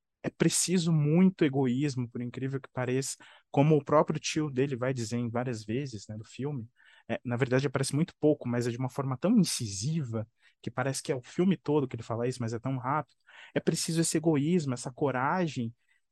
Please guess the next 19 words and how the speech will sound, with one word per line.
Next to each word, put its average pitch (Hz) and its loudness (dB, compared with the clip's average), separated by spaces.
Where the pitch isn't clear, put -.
de 233 -2
seguir 269 4
em 277 2
frente, 180 -2
de 127 -6
seguir 131 -2
o 135 -2
coração, 151 -2
né? 120 -2
Porque - -6
o 131 2
caminho 170 4
da 196 2
arte, 127 0
conforme 160 6
o 165 4
filme 156 -2
vai 127 4
mostrar, 160 -2